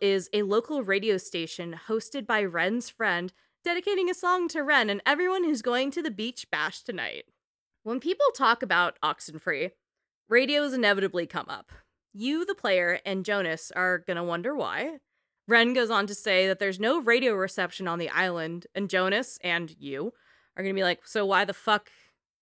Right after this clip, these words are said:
we're talking about radios if they don't work?" And Ren is like, "You'll see."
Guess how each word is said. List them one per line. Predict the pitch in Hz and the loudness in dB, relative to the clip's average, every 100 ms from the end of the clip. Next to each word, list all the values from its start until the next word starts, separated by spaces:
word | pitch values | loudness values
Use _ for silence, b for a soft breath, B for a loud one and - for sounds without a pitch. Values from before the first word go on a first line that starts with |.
| _ | _
we're | 175 | -6
talking | 196 | -2
about | 196 156 - | 0 0 -2
radios | 214 269 160 127 - - _ _ | -2 0 0 -2 -10 -16 _ _
if | |
they | 185 | -4
don't | 175 147 | -2 -2
work?" | 208 - _ _ _ _ _ _ - | -4 -4 _ _ _ _ _ _ -4
And | 196 | 0
Ren | 190 185 | 2 2
is | 185 170 | 0 -2
like, | 175 165 165 _ _ - | 0 0 -2 _ _ -12
"You'll | 180 180 190 262 | -6 -2 0 -2
see." | - - 175 - 165 262 | -4 -12 -12 -10 -8 -8